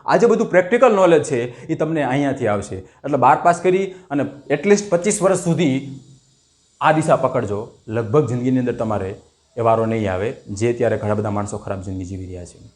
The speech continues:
બાકી મેં એવા ઘણા બધા માણસો જોયા છે કે બાર પાસ કરી અને કોલેજ ચાલુ કરી મોજ કરવા માટે, કે ભાઈ બધા મિત્રો કોલેજ કરે છે, આપણે કોલેજ કરવી, સાઈડમાં આપણે ક્યાંક કામ કરશું, નાઇટમાં અહીંયા જઈશું, આ ચલાવશું, ચકડા ચલાવશું, રિક્ષા ચલાવશું, મજૂરી કરશું,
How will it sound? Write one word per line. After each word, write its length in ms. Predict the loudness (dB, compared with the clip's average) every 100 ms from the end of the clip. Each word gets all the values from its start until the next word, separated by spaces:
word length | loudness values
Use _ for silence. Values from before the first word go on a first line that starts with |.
| _ _ _ -2
બાકી 200 | 2 4
મેં 120 | 4
એવા 100 | 2
ઘણા 260 | 2 2
બધા 200 | 4 4
માણસો 300 | 4 2 -2
જોયા 260 | -2 0 -2
છે 180 | -4 -6
કે 140 | -6
બાર 340 | 0 4 6 4
પાસ 260 | 0 -2
કરી 320 | -4 -6 -6 -12 _ -10
અને 120 | -8
કોલેજ 440 | -6 0 2 2 4
ચાલુ 220 | 2 2
કરી 160 | 0
મોજ 300 | 2 4 2
કરવા 260 | 2 -2 -2
માટે, 260 | -8 -12 -18 -20 _ _
કે 60 | -4
ભાઈ 140 | -2
બધા 200 | 2 4
મિત્રો 280 | 4 4 0
કોલેજ 300 | 0 0 0
કરે 160 | -2 -4
છે, 120 | -4
આપણે 360 | 0 2 2 2
કોલેજ 340 | 2 0 0
કરવી, 300 | -4 -6 -10 -14 _
સાઈડમાં 320 | 0 2 2
આપણે 140 | 0 -2
ક્યાંક 220 | -4 0
કામ 220 | 0 2
કરશું, 380 | 0 -4 -6 -14 -14 -4
નાઇટમાં 360 | -2 0 0 2
અહીંયા 180 | 2
જઈશું, 380 | 2 0 -4 -10 -12 _
આ 140 | 0 2
ચલાવશું, 520 | 2 0 0 -4 -2
ચકડા 320 | -2 2 2
ચલાવશું, 440 | 2 2 0 -2 -4
રિક્ષા 300 | -2 0 0
ચલાવશું, 580 | 2 2 0 -4 -10 -10 -6
મજૂરી 340 | 0 0 2
કરશું, 440 | 0 -2 -6 -8